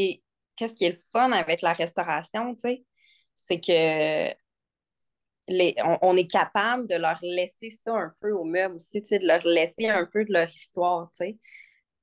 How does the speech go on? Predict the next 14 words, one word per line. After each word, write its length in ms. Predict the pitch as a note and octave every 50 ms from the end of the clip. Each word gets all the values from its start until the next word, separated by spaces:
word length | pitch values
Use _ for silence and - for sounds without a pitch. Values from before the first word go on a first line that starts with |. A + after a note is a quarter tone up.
| _ _ _ -
Puis 880 | - F#3 F3 F3 F3 E3 E3 D#3+ D#3+ D#3+ D#3+ D#3+ D#3+ D#3 D#3 D#3 D#3+ E3
c'est, 240 | - - F#3+ -
c'est, 220 | E3 - - - -
c'est 160 | - - F#3
là 160 | F3+ F#3+ G#3+ A3
le 140 | G#3 E3+
parallèle 500 | - D#3+ E3 E3+ F3+ E3+ D#3+ E3+ G3 G#3
aussi 300 | G3+ F#3 - - - -
avec 320 | G#3+ G3 F3 D#3+ F3 E3+ -
ce 80 | - E3+
que 180 | E3+ - F3+
je 120 | F3 - -
faisais 260 | - D#3 E3 E3 G3
avant, 480 | F#3+ F3+ D#3+ E3 E3 E3+ F#3 G#3 A3+